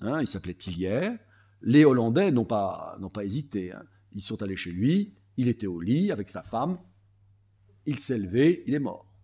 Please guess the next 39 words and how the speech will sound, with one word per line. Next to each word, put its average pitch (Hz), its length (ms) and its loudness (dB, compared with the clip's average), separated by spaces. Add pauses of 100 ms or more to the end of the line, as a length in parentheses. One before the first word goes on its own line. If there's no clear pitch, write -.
(280)
Vous - 720 -8
voyez, 160 160 12
c'est 120 200 -2 (400)
quelqu'un 143 360 10
qui 117 120 2
est 98 40 0
surpris, 156 420 2
il 208 140 4
y 110 60 4
a, 104 60 -2 (260)
et 131 180 8
bien 92 160 -6
sûr, 151 260 0
on 110 60 2
n'a 98 100 2
rien 104 240 2
dit 117 140 4
au 131 60 4
comte 92 200 -2
Davot. 101 320 0 (680)
Le 85 80 -16
comte 90 220 -6
Davot 82 260 -2
est 120 120 0
ambassadeur, 90 800 -2
on 76 120 -6
n'a 69 100 -8
rien 107 240 0
eu 107 120 4
à 107 40 2
lui 92 80 -4
reprocher, 113 300 -2
alors 104 120 2
que - 60 -6
c'était 131 160 2
lui, 202 200 6
vous - 460 -12
voyez, 120 180 0
qui, 101 260 -10